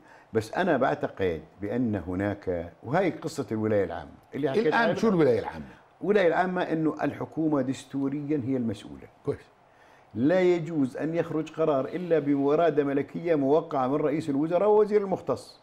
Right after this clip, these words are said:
Speaker 1: هذا الدي-، هذا الدستور اللي بقول. نحن نطالب بتطبيق الدستور حقيقة. أما الدستور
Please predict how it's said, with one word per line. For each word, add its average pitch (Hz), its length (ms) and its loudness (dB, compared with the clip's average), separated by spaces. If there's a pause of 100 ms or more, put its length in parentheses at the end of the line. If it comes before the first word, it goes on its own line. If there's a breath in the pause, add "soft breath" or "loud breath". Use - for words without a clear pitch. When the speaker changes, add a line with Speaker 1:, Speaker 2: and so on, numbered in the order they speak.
Speaker 1:
هذا 240 120 6
الدي-، 247 240 2
هذا 226 180 4
الدستور 190 400 0
اللي 190 160 -6
بقول. 127 220 -6 (680 soft breath)
نحن 180 360 -2
نطالب 165 720 0
بتطبيق 127 540 -4
الدستور 170 540 -4
حقيقة. 165 720 -2 (880 soft breath)
أما 113 400 2
الدستور 127 760 0